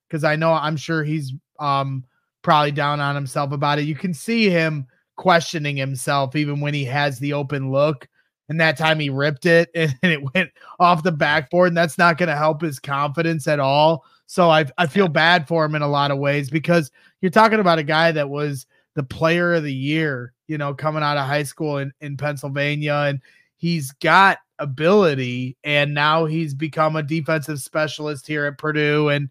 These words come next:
Speaker 1: you know, I'm sure he had dreams of having a bigger role, but just like a lot of guys on this team, Caleb Furst and others, they always do such a good job of assimilating to the role that they're asked to do because there's a bigger goal in mind. But you just hope that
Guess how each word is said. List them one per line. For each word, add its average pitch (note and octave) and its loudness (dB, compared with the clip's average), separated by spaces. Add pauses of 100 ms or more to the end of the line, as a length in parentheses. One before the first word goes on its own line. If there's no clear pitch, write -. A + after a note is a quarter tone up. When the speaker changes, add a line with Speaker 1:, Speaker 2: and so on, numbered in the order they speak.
(360)
Speaker 1:
you D3+ -6
know, D3 -2
I'm C#3+ 0
sure D#3+ 0
he D#3 4
had D3 2
dreams D#3 0
of C#3 -4
having D#3+ 0
a D#3 0
bigger D3+ 0
role, D3 2
but D#3 -4
just D3+ -12
like D#3 0
a D3+ -4
lot D3+ 0
of D3+ -2
guys D#3+ 2
on E3 0
this E3 -6
team, E3+ -2 (220)
Caleb D#3 0
Furst D#3+ -2
and D3 -6
others, D#3+ 0 (440)
they D#3 6
always D#3 6
do F3 0
such D#3+ -2
a D#3+ 0
good D#3 0
job D#3 4
of D3 -2
assimilating E3 2
to E3+ -2
the D3+ -2
role D#3 2
that F3 -2
they're D3 -2
asked D#3 0
to D3+ -8
do D#3 0
because D#3+ -4
there's D#3 -2
a D#3 -2
bigger D#3 -2
goal D3+ 0 (340)
in D#3+ -2
mind. D3+ 2
But E3 -2
you E3+ -2
just E3 -2
hope E3 0
that D#3+ 2